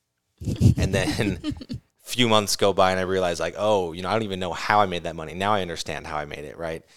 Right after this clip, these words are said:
And then a few more months go by, I realized, "Oh, I didn't even know, like, what a liquidity pool is. Like, I don't even know what market cap means." All these things.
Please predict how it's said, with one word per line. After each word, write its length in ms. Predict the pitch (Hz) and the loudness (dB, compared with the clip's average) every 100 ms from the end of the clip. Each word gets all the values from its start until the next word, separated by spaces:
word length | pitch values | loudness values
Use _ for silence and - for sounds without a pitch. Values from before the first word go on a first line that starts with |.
| _ _ - | _ _ -6
And 140 | 98 | -2
then 80 | 95 | -2
a 40 | |
few 120 | - 101 | -2 -4
more 260 | 92 92 92 | -2 -2 -2
months 220 | 92 87 | -4 -4
go 100 | 85 | -4
by, 200 | 80 80 | -2 -2
I 20 | |
realized, 460 | 82 92 85 80 80 | -4 -2 -2 -2 -2
"Oh, 100 | 92 | -2
I 80 | 85 | -2
didn't 140 | 98 90 | -6 -8
even 280 | 85 82 | -10 -8
know, 240 | 87 87 82 | -4 -4 -2
like, 240 | 80 - | -6 -8
what 160 | 80 - | -12 -12
a 80 | 80 | -16
liquidity 520 | 80 - 85 80 73 | -16 -14 -12 -12 -12
pool 300 | 67 - 73 | -18 -16 -14
is. 220 | 71 71 85 | -14 -14 -10
Like, 100 | 80 | -6
I 60 | |
don't 140 | 92 98 | -6 -6
even 120 | 87 | -8
know 80 | 87 | -8
what 120 | 80 | -10
market 400 | 82 87 87 71 | -10 -10 -10 -14
cap 320 | - - - | -10 -10 -10
means." 380 | 82 - _ - - - - - _ - | -16 -20 _ -20 -20 -20 -20 -20 _ 4
All 200 | 104 104 | 6 8
these 240 | 95 87 | 4 0
things. 440 | - 87 80 78 | -4 -6 -6 -8